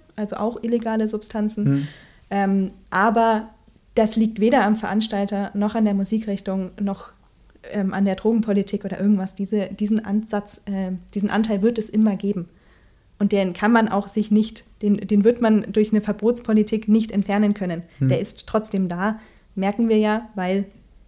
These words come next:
Speaker 1: ähm, aktuell haben wir ja diese Verbote. Und da sage ich, da muss es einfach einen sinnvolleren Umgang geben. Und, äh, was ein bisschen schade ist,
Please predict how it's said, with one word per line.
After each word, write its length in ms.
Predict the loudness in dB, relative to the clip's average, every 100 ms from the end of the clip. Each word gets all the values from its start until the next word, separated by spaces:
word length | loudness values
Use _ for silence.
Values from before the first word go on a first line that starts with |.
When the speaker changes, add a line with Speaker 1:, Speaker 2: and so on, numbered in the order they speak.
| _ _ _ _ _ -20 -20 -20 _
Speaker 1:
ähm, 320 | -6 -4 -4 -6
aktuell 360 | -12 -8 -6 0
haben 140 | 2
wir 60 | 2
ja 60 | 2
diese 200 | -4 -8
Verbote. 440 | -8 -10 -10 -12 -16 -20 -20 -20 -12 0
Und 100 | 2
da 120 | 4
sage 120 | 4
ich, 60 | 4
da 100 | 4
muss 180 | 4 2
es 100 | 0
einfach 340 | 2 2 2
einen 120 | 4
sinnvolleren 560 | 4 4 4 4 4 2
Umgang 520 | 4 4 4 2 0 -4 -18 _ _ -2
geben. 340 | 4 6 4
Und, 240 | 0 -4
äh, 160 | -4 -2
was 160 | 0 2
ein 60 |
bisschen 260 | 2 2 0
schade 320 | 2 2 2
ist, 240 | -2 -6